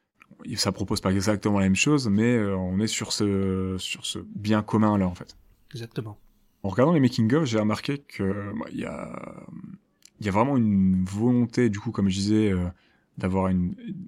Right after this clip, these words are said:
Speaker 1: réelle identité graphique
Speaker 2: Ouais.
Speaker 1: et un rendu très particulier parce que, par exemple, j'ai pu comparer les, les rendus finaux, les final shots,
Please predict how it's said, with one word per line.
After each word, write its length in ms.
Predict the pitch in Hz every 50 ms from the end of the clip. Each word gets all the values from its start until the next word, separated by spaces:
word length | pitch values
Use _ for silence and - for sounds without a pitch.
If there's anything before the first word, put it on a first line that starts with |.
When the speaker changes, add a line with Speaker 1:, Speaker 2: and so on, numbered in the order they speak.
| - - -
Speaker 1:
réelle 420 | 98 - - 110 120 127 127 113
identité 400 | 110 110 107 95 - - 107 101
graphique 600 | 95 98 95 98 - - 135 143 - - - - - - - - - 123
Speaker 2:
Ouais. 300 | 113 107 117 156 214 247 -
Speaker 1:
et 160 | - 101 95
un 380 | 90 92 90 90 90 90 90 90
rendu 320 | 87 98 104 104 110 117
très 180 | - - 135 127
particulier 520 | 127 120 - - - - 113 107 123 156
parce 180 | - 120 - -
que, 60 | - 101
par 180 | - 98 95
exemple, 220 | 92 101 117 120 104
j'ai 120 | 101 95
pu 100 | - -
comparer 540 | - - 107 101 110 104 104 110 113 117 117
les, 460 | 110 98 95 95 95 95 92 92 - _ -
les 180 | 95 98 95
rendus 280 | 95 107 117 113 113 117
finaux, 440 | - - - 113 110 117 135 151 139
les 140 | 107 98
final 380 | 90 - - 107 107 104 104 98
shots, 420 | - - - 143 156 - - -